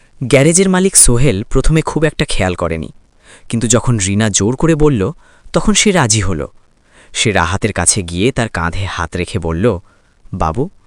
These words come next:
কি হয়েছে? তুমি ঠিক তো?" রাহাত ধীরে ধীরে চোখ খুলে বলল, "স্যার, আমার শরীর ভালো নেই, জ্বর এসে গেছে।"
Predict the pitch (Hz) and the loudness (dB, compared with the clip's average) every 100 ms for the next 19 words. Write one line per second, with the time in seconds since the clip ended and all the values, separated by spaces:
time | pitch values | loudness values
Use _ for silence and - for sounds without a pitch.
0 | _ - - 185 135 82 - - _ _ | _ -16 -6 -2 -2 -2 -6 -8 _ _
1 | _ - 120 120 - 101 - 208 113 _ | _ -4 -2 0 -2 -4 0 0 0 _
2 | _ _ _ _ _ - _ - 143 147 | _ _ _ _ _ -20 _ 0 2 4
3 | 170 - 143 143 147 156 - 131 - - | 0 0 0 0 0 0 0 -2 0 2
4 | 123 110 92 101 110 80 _ _ _ _ | 2 2 0 0 -2 -4 _ _ _ _
5 | - - 85 117 - _ _ _ - 131 | -4 0 0 -2 -6 _ _ _ -2 2
6 | 151 - - 107 123 107 98 95 85 71 | 2 0 0 0 0 0 0 -2 -4 -8
7 | - _ _ - 90 87 90 95 - 82 | -16 _ _ -12 -4 0 0 0 -2 -4
8 | 76 - - | -4 -4 -8